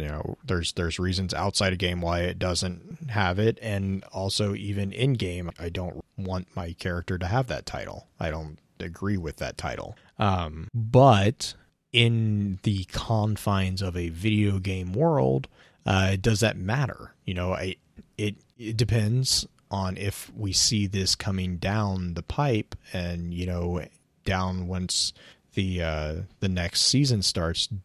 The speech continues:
does that change anything? Does our characters have the ability to have that affect, you know, other characters' reactions to our character? You know, if that's the case, then sure. I mean, I guess that, I think that would be giving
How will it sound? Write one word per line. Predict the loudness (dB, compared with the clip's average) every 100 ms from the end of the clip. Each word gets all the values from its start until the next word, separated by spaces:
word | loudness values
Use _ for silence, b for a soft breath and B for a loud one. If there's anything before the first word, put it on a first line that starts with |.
| _ _ 0
does | 2 2 2 0 -4 -8 _ _ -8
that | -2 0 2
change | 2 4 2 2
anything? | 0 -4 -8 -6
Does | -4 0
our | 0
characters | 0 0 0 0 0 0
have | 0 2 2 2
the | -2
ability | -2 -2 -2 -2 -4 -4
to | -4 -4
have | -2 -2 -2
that | -2 -2 -4 -6
affect, | -10 -4 -2 -2 -4 -12 b b b -2
you | 0
know, | 0 -4 _ _
other | 2 4 2
characters' | 0 0 0 -2 -2 -2
reactions | -2 -2 -2 -4 -2 0
to | 2
our | 2
character? | 0 -6 -6 -8
You | -6
know, | -2
if | -2 4
that's | 4 4 0
the | -2
case, | -2 2 4 4 0 0
then | 0 2 0 -4 _
sure. | -6 0 4 4 4
I |
mean, | 0 -2
I | 0
guess | 0 0 0
that, | -2 -2 -6 -16 -8
I | -6
think | -4 -4 -4
that | -2
would | -2 -4
be | -4
giving | -4 -4 -4 -6